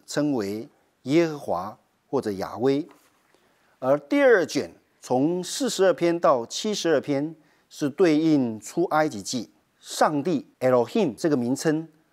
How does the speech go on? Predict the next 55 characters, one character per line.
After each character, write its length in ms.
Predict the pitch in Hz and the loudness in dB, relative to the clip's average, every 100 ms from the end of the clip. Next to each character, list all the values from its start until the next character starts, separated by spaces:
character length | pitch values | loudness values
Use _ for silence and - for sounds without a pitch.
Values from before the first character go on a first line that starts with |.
| _ - | _ -4
大 220 | 247 190 | -2 -2
致 140 | 170 175 | -4 -2
上 300 | - 156 117 | 0 0 -2
取 300 | - - 98 | -6 -8 -2
代 240 | 120 151 | 2 4
了 240 | 117 98 - _ | 2 -4 -10 _
第 260 | 226 214 214 | -2 0 -2
一 40 | |
卷 260 | 190 95 - | -4 -6 -8
的 260 | 98 87 _ | -14 -14 _
耶 200 | 135 151 | 0 0
和 140 | 127 | -2
华。 400 | 120 - - - _ _ _ _ _ | -6 -10 -14 -18 _ _ _ _ _
第 160 | 302 254 | 0 4
三 240 | 262 247 | 2 2
卷 240 | 233 107 - _ | -2 -6 -8 _
是 180 | - 180 | -4 -4
从 380 | - 123 127 147 | 0 0 0 -2
七 220 | - 220 | -2 -4
十 120 | 180 | -2
三 220 | 151 165 160 | -2 -2 0
篇 360 | 170 165 175 170 | 0 0 -4 0
到 240 | 160 131 117 | 2 2 2
八 220 | 175 180 | 0 0
十 140 | 160 | -4
九 180 | 143 90 | -8 -10
篇 360 | - 117 110 127 _ - | -10 -12 -12 -14 _ 2
对 260 | 190 147 | 4 6
应 420 | 160 156 123 107 104 151 | 4 0 0 -4 -14 -10
利 160 | 156 170 | -2 2
未 180 | 147 104 | 2 0
记， 260 | - 107 - _ _ - | -4 -10 -14 _ _ -10
七 180 | - 285 | -2 -2
十 120 | 240 | 0
三 240 | 226 240 233 | 0 0 2
篇 240 | 233 233 | -2 2
到 260 | 233 190 165 | 4 4 2
八 180 | 214 | 0
十 140 | 208 156 | 0 -2
三 260 | - 175 | 0 0
篇 320 | 175 175 180 185 _ - | 0 0 -2 -6 _ -4
关 180 | 190 190 | -2 0
于 140 | 151 | 0
上 300 | 147 220 175 | 0 -2 0
帝 100 | 190 | 0
的 80 | 147 | 0
名 180 | 131 147 | 0 0
称 300 | 165 160 165 | 0 -2 -2
是 140 | 160 | 0
用 180 | 160 135 | 0 0
Elohim 560 | 120 107 101 196 127 - _ _ | -2 -4 -2 0 -2 -4 _ _
来 120 | 98 | -10
称 240 | 101 120 107 | -8 -6 -4
呼 160 | 110 | -4
的， 160 | 107 | -4